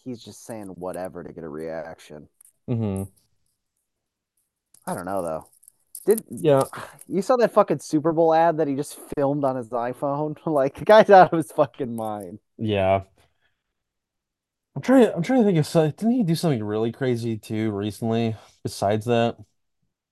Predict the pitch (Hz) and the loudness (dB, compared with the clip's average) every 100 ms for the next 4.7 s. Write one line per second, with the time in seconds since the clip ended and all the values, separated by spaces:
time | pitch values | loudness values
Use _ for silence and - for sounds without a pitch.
0 | _ _ _ _ _ _ _ _ - - | _ _ _ _ _ _ _ _ -20 -18
1 | 143 143 170 101 147 185 95 95 95 90 | -16 -12 -10 -4 -2 -2 -4 -6 -10 -10
2 | 90 - 82 - - 95 90 85 98 92 | -10 -10 -20 -20 -18 -16 -16 -16 -16 -14
3 | 90 92 92 95 - 143 143 131 95 95 | -14 -14 -16 -18 -10 -8 -6 -4 -2 -2
4 | 95 98 92 101 101 90 76 | -2 -4 -6 -6 -8 -8 -12